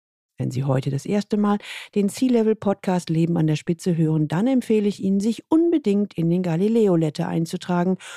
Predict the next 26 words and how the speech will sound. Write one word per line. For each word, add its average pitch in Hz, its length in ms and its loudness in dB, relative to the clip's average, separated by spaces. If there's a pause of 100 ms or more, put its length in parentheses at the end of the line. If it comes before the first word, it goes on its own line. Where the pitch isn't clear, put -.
(220)
unter 285 320 2
der 185 200 -2
Adresse 165 540 -2
w 160 180 2
w 170 180 2
w 208 140 2
punkt 240 320 0
galileo 214 880 2 (460)
Institut - 720 -4
punkt 180 340 -2
d 160 120 0
e 202 220 2 (420)
slash 160 580 0 (360)
newsletter 156 720 0 (120)
slash. - 540 -6 (380)
Im 143 100 0
Galileo-Letter 208 840 2
bekommen 185 360 -2
Sie 165 140 -2
ein 147 140 -4
paar 135 180 -4
gute 190 460 0
Impulse, 214 580 2 (400)
wie 185 300 0
Ihr 143 160 0
Führungsalltag 202 960 0